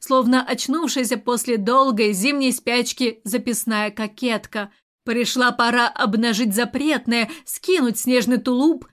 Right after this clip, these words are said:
и сверкнуть стройными ножками новенькой брусчатки. Явить миру, освободившись от ресниц ледяных сосулек, карнизы,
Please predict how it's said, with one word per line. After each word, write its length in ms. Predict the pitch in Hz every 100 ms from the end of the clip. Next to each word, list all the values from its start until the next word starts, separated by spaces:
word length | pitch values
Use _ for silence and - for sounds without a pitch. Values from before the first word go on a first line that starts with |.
| _
и 80 | 262
сверкнуть 480 | - 254 247 269 240
стройными 560 | - 254 330 294 294 269
ножками 500 | 247 247 - 247 247
новенькой 480 | 233 220 220 233
брусчатки. 840 | 202 220 214 - 240 208 - 208 202 _ _
Явить 420 | 285 330 339 -
миру, 380 | 262 349 277 233
освободившись 680 | 226 240 240 233 285 269 269
от 160 | 254
ресниц 400 | 262 226 285 302
ледяных 460 | 262 240 247 262 302
сосулек, 540 | 262 233 311 294 285
карнизы, 680 | - 269 269 320 311 208 233